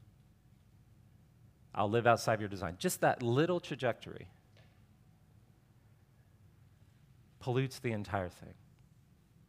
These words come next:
And it diminishes the further we go in making those decisions and saying, "Uh-huh."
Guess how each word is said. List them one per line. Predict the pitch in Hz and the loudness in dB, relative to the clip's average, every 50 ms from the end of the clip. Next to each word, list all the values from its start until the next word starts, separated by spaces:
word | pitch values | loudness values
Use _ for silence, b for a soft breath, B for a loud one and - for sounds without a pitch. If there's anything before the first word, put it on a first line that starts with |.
| _ - - _ _ - _ b b b b b b b b b b b b b b - - | _ -20 -20 _ _ -20 _ b b b b b b b b b b b b b b -2 0
And | 139 135 131 | 2 2 2
it | 123 123 110 | 0 -2 -2
diminishes | - 131 120 127 131 139 156 185 202 175 - - 156 131 113 | -4 -2 -2 0 4 4 4 4 4 0 0 -2 -4 -4 -4
the | - 127 | -6 -8
further | - - - 143 143 135 143 135 | -4 -2 0 0 0 0 0 0
we | 127 131 120 | 0 -2 0
go | 110 117 107 104 104 | 2 2 2 2 2
in | 101 | 0
making | 104 107 104 - - 117 107 | -2 -2 -4 -4 -6 -6 -4
those | 104 104 95 - | -4 -4 -6 -6
decisions | - 101 - - 101 90 80 95 92 85 92 | -8 -10 -8 -6 -8 -8 -8 -10 -12 -10 -10
and | 101 92 | -10 -10
saying, | - - 113 95 87 - | -6 -6 -6 -6 -6 -8
"Uh-huh." | 101 104 101 - 117 117 117 | -8 -8 -8 -6 -8 -10 -10